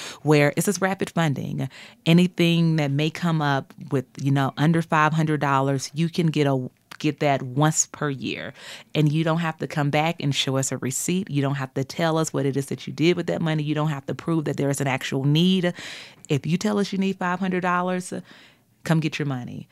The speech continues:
And you can, you know, you don't have to get it all at once because, you know, you could have an emergency this month that's a hundred dollar emergency. Or then an emergency, you know, three months later, that's a three hundred dollar emergency.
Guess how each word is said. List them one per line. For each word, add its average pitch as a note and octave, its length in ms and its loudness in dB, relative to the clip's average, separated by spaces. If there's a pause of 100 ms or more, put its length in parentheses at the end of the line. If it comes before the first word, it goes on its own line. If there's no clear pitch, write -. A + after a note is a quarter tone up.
(200)
And D#3+ 160 4
you E3+ 100 2
can, F3+ 260 4
you D#3 140 0
know, C#3+ 80 2
you D#3+ 140 4
don't E3+ 100 4
have F3 120 0
to F3+ 60 -2
get F#3 120 4
it F#3 40 2
all F#3+ 180 2
at F#3+ 100 0
once G#3 220 -2
because, D#3+ 280 -2
you F3 80 2
know, E3+ 60 2
you E3 160 -2
could A3 120 -4
have G#3 140 0
an G3+ 80 2
emergency F#3+ 500 2
this G#3+ 200 0
month G3+ 240 0
that's G3+ 160 -6
a G#3+ 40 -2
hundred B3 240 -2
dollar B2+ 240 0
emergency. B2 720 -6 (380)
Or D3 100 0
then D#3 120 4
an F3+ 60 6
emergency, F3 540 4
you F#3+ 120 2
know, F#3+ 240 4
three - 240 2
months F#3+ 220 2
later, - 260 0
that's G3 180 -2
a A#3 40 -6
three C#4 220 0
hundred F#3 220 0
dollar C3+ 280 -4
emergency. C3 640 -6